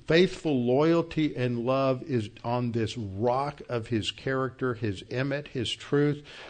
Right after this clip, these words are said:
which is also translated in some places faithfulness. Uh, those things go together. They are inseparably linked in the character of God. So we ran through these,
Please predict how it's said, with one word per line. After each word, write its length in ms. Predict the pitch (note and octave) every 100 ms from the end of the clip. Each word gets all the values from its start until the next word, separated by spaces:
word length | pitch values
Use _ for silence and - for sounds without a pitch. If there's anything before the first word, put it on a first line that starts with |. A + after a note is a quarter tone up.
| -
which 220 | A2+ A2+
is 100 | G#2+
also 460 | - C3+ F3 - A#2
translated 560 | - B2 A#2 A#2+ A2+
in 80 | G#2+
some 240 | - A2 G#2
places 480 | A#2 A2 - G2
faithfulness. 760 | - A2+ A2+ A2 G#2+ G#2+ G2+ - - - - - A2+
Uh, 160 | A2+
those 360 | G#2+ B2+ C3+ -
things 340 | C3 B2+ G2
go 400 | F2 A#2+ A#2+ C3+
together. 600 | C3 - G#2 A#2 A#2 G#2+ F#2+
They 280 | A#2 A2+
are 220 | - A#2 -
inseparably 960 | A2+ G#2 - A#2+ A#2+ B2+ G#2+ G#2+ A2
linked 480 | G2+ A2+ A#2+ B2 B2
in 180 | B2 A2+
the 80 |
character 560 | G#2+ - A2+ A2+ A2+ G#2+
of 140 | F#2
God. 420 | G2 A2 G#2+ F2+ F2 - - -
So 260 | - - C3
we 160 | B2 B2
ran 460 | B2+ C3+ D#3+ F#3
through 300 | F#3 D3 C#3+
these, 440 | A#2 A#2+ A#2+ A2+